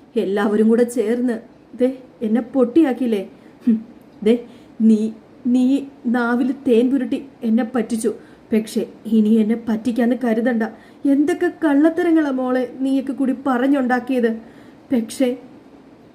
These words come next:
പക്ഷേ എല്ലാത്തിനും അവസാനം, എല്ലാത്തിനും അവസാനം എൻ്റെ ജീവിതത്തിന് മീതെ ദേ ഇപ്പൊ ചുമന്ന ഒരു വരയും വീണു. എന്ത് ചെയ്യും ഞാന്?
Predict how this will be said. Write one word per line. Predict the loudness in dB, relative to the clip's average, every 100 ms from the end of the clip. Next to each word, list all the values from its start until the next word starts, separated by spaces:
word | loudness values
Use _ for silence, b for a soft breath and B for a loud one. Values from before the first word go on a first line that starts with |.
| -10 -2
പക്ഷേ | 0 0 0
എല്ലാത്തിനും | 4 4 4 0 0 0
അവസാനം, | 0 0 -2 -2 -2 -2 -6 B B B -2
എല്ലാത്തിനും | 0 2 2 0
അവസാനം | 0 -2 -2 -4 -6 -6
എൻ്റെ | -2 0
ജീവിതത്തിന് | 2 0 2 2 2 2
മീതെ | 2 0 -2 -6 -12 -20 -20 -4
ദേ | 2 2 0 -12 -10
ഇപ്പൊ | -8 -8
ചുമന്ന | -6 -2 2 2 2
ഒരു | 2
വരയും | 0 2 2 4 4
വീണു. | 2 -2 -8 -20 -20 -20 B B B B B -20 -20 -20 -8 2
എന്ത് | 4 6
ചെയ്യും | 4 4 2 2
ഞാന്? | 0 -4